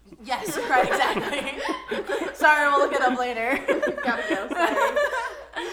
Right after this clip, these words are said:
Speaker 1: Um, but yeah, it's, it's really, like, it grows over time, and with that, you know, when you begin to understand them more, you begin to appreciate them more, and, and that's where the relationship, I think, grows, is, like, when you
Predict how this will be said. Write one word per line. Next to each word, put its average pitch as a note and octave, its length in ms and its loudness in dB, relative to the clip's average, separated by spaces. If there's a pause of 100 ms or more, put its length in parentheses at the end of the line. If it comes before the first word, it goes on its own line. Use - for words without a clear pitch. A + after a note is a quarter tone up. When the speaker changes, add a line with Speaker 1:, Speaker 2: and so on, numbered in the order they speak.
(300)
Speaker 1:
Um, A#3 360 -4
but B3+ 160 -6
yeah, D#4+ 280 -4
it's, A#3+ 240 -16 (160)
it's G#3+ 120 -20
really, B3 420 -16
like, G3+ 340 -14 (320)
it A3+ 240 -16
grows G#3 440 -8
over F3 260 -16
time, E3+ 340 -12 (120)
and E3+ 200 -20
with G3 180 -14
that, E3 240 -10 (100)
you F3 80 -20
know, E3 280 -20 (320)
when G#3+ 220 -14 (220)
you F#3 120 -20
begin F#3 340 -20
to - 100 -18
understand E3+ 440 -20
them D#3+ 100 -20
more, D#3+ 160 -20
you D#3 160 -20
begin D#3 280 -20
to D#3 100 -20
appreciate D3+ 580 -20
them D#3+ 140 -20
more, C#3+ 140 -20
and, D#3 100 -20 (120)
and D#3+ 120 -20
that's E3 200 -18
where D#3+ 120 -20
the D#3 100 -20
relationship, D3+ 420 -20
I D3+ 60 -20
think, C#3 260 -20
grows, D#3+ 400 -20
is, C#3+ 120 -20 (160)
like, D3+ 160 -20 (500)
when D#3 140 -20
you D3 240 -20